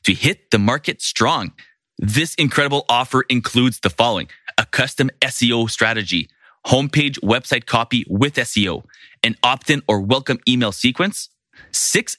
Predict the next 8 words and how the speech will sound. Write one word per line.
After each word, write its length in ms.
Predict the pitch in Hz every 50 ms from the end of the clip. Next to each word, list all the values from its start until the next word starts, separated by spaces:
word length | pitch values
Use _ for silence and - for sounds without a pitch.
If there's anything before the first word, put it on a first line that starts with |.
| - -
custom 400 | - - 165 170 - - 170 147
branded 340 | 117 - 135 147 160 165 139
social 320 | - - 147 151 - 160 127
media 300 | 123 135 143 139 123 -
templates, 560 | - - 135 131 131 - 160 180 202 - - _ - - - - _ _ -
an 180 | 127 131 127 - -
editorial 560 | - 170 180 165 - - 160 160 151 156 147
calendar, 520 | - - 127 117 120 123 120 120 123 123